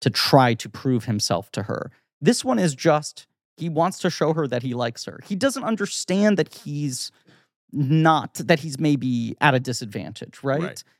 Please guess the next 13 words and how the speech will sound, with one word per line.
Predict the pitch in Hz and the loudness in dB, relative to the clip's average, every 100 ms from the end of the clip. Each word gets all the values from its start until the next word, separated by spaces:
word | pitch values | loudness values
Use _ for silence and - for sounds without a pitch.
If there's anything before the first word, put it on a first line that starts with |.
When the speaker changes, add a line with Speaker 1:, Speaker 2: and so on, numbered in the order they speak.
| _ _ | _ _
Speaker 1:
He's | 214 - | -2 0
sort | 254 | 2
of | 214 | 4
oblivious | 165 123 135 151 240 196 143 120 | 2 2 2 2 4 4 4 2
to | - - 107 | -6 -6 -2
the | 110 | -2
rivalry | 98 113 113 104 110 104 98 | -2 0 0 0 -4 -4 -4
to | - 104 | -4 -2
a | |
certain | - - 151 - 110 104 - | -2 0 0 2 2 0 -2
degree, | 101 - - 78 - 147 - _ _ _ _ _ - 135 - | -6 -6 -6 -4 -4 -8 -12 _ _ _ _ _ -14 0 4
but, | 131 117 - - | 4 4 -6 -4
uh, | 135 127 120 107 85 | 0 2 2 0 -2